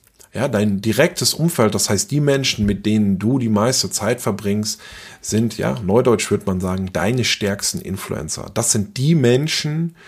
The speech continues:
die dich zu dem machen, wie du bist. Und, ähm, das geht schon in unserer frühesten Kindheit los. Also in der Kindheit sind immer deine Eltern deine stärksten Influencer oder die Menschen, die dich aufgezogen haben. Warum?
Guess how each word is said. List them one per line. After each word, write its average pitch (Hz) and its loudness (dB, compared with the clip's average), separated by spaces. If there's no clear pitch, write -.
die 107 -4
dich 160 2
zu - 0
dem 110 2
machen, 107 0
wie 95 -2
du 95 0
bist. - -6
Und, 101 0
ähm, 98 2
das 120 0
geht 180 4
schon 123 4
in 120 2
unserer 123 0
frühesten - 0
Kindheit 135 -2
los. 135 0
Also 104 0
in 107 0
der 104 -2
Kindheit 117 -4
sind 113 -4
immer 165 2
deine 107 -2
Eltern 151 0
deine 113 -2
stärksten - -6
Influencer 113 -4
oder 160 4
die 110 0
Menschen, 107 0
die 101 -4
dich 107 -12
aufgezogen 123 -4
haben. 110 -2
Warum? 113 2